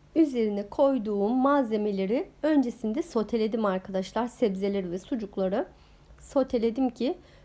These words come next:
e, çünkü alt tabanı hamur olmadığı için hamurdan yaptığımız pizzada,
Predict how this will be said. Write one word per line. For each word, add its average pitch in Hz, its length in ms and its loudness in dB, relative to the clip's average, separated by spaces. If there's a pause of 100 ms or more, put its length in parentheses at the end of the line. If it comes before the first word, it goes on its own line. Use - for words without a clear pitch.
(120)
e, 214 360 0
çünkü 254 400 -2
alt 254 380 -2
tabanı 208 400 -2
hamur 233 360 0
olmadığı 233 460 0
için 233 400 -2 (420)
hamurdan 220 480 0
yaptığımız 220 800 -2
pizzada, 214 600 -2